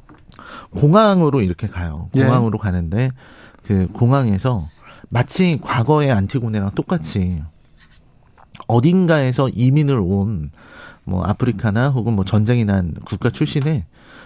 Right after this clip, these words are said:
Speaker 1: 사람들 일가족이 이렇게 입국하는 장면이 이렇게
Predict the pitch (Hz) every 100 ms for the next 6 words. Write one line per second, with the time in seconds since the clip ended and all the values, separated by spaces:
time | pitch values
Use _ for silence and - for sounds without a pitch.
0 | - - 202 196 165 151 104 147 196 190
1 | 170 151 98 92 113 95 85 - 131 214
2 | 208 226 208 180 135 113 110 101 - 95
3 | 85